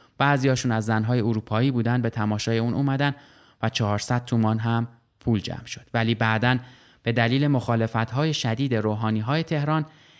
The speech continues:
اجرای اون ممنوع شد. یک اتفاق مهم دیگه هم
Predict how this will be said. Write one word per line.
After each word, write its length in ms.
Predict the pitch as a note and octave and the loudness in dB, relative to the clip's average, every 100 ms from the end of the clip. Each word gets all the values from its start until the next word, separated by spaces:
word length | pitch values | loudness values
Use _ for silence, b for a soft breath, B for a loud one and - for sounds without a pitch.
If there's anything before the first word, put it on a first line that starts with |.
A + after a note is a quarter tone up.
| B | B
اجرای 540 | B2+ A#2+ A#2 D3 D#3+ D#3 | 0 2 2 2 2 0
اون 340 | C#3+ C#3+ C#3 - | 0 0 0 0
ممنوع 400 | A#2+ G#2+ G2+ G2 | 2 2 0 -2
شد. 240 | - - _ _ _ _ _ | -8 -16 _ _ _ _ _
یک 240 | D#3+ F#3+ - | -4 -2 -2
اتفاق 440 | C#3+ D3 D3+ D3+ | -4 -4 -2 0
مهم 420 | D#3+ C#3+ C#3 D3+ D3 | 0 0 2 0 0
دیگه 280 | C3 B2+ | -2 -2
هم 280 | C#3 D3+ D3+ | 0 0 -2